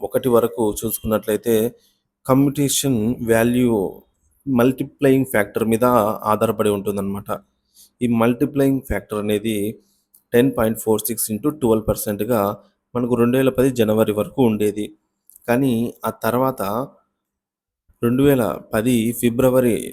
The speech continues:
నుంచి చూసుకోవచ్చు. ఈ మల్టిప్లయింగ్ ఫ్యాక్టర్ అనేది కమిటెడ్ వాల్యూని నిర్ణయించేది ఈ మల్టిప్లయింగ్ ఫ్యాక్టర్ అండి. ఇక్కడ చూసుకోవచ్చు డిఫరెన్స్ పది పాయింట్ నాలుగు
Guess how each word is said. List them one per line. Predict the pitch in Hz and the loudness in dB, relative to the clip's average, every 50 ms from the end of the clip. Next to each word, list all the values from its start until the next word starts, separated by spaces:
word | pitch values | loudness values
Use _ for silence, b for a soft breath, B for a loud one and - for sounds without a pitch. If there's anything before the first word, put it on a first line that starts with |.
| - | -4
నుంచి | 113 110 107 107 107 - 117 101 101 101 117 127 b b b b b b b b _ _ _ _ _ _ | -2 0 0 0 -2 -4 -4 -4 -4 -4 -6 -8 b b b b b b b b _ _ _ _ _ _
చూసుకోవచ్చు. | - 117 110 - - - 117 110 104 - - 143 160 180 185 170 - _ _ _ _ _ _ _ _ _ _ _ _ _ | -8 -6 -6 -6 -4 -2 0 0 0 -2 -2 -2 0 0 -2 -4 -8 _ _ _ _ _ _ _ _ _ _ _ _ _
ఈ | 135 131 127 117 113 110 117 120 127 127 123 | 0 2 4 4 2 0 -2 -6 -10 -6 -2
మల్టిప్లయింగ్ | 117 123 135 143 135 - 151 143 - 131 123 120 120 127 120 98 - - - - - - - - | 2 2 2 2 0 -2 -4 -2 0 0 2 2 4 2 0 -2 -4 -8 -16 -20 -20 -20 -6 -2
ఫ్యాక్టర్ | 117 110 107 - - 113 | -2 -2 -2 -2 -4 -4
అనేది | 107 107 110 110 104 113 113 110 104 - | -2 0 0 0 0 0 -2 -2 -2 -2
కమిటెడ్ | - 107 120 123 120 135 131 120 120 107 104 - - 90 110 | -2 0 0 0 0 0 0 0 0 -2 -4 -8 -8 -2 2
వాల్యూని | 110 107 107 117 123 123 117 | 2 4 4 4 4 4 4
నిర్ణయించేది | 110 110 101 104 107 113 113 110 110 101 - 113 110 135 165 175 135 | 4 4 2 2 2 0 0 0 -2 -2 -4 -4 -2 -2 -2 0 0
ఈ | 123 123 117 | 0 2 2
మల్టిప్లయింగ్ | 101 101 104 101 - 90 - 104 110 110 127 131 - | 2 0 0 -2 -8 -12 -8 -4 -2 -2 -2 -4 -6
ఫ్యాక్టర్ | - 101 98 - - 104 104 | -8 -8 -8 -8 -8 -8 -8
అండి. | 104 107 143 180 175 113 | -6 -6 -6 -6 -6 -8
ఇక్కడ | - - 110 104 101 98 95 107 - _ _ _ _ _ _ _ _ _ _ _ _ | -10 -8 -4 -2 -2 -2 -2 -6 -10 _ _ _ _ _ _ _ _ _ _ _ _
చూసుకోవచ్చు | - 120 110 - - - 107 104 - - 151 156 - - - - 120 | -10 -10 -8 -8 -6 -4 -4 -4 -2 -2 -2 -2 -2 -4 -6 -8 -10
డిఫరెన్స్ | 120 113 - - 113 107 107 113 - 143 165 190 190 - _ _ _ _ _ _ _ - | -8 -8 -6 -4 -4 -4 -2 -4 -4 -4 -4 -4 -6 -10 _ _ _ _ _ _ _ 0
పది | 117 113 135 151 | 2 2 2 2
పాయింట్ | 151 139 123 123 120 | 2 2 2 2 2
నాలుగు | 107 98 101 110 113 117 | 0 0 0 0 0 0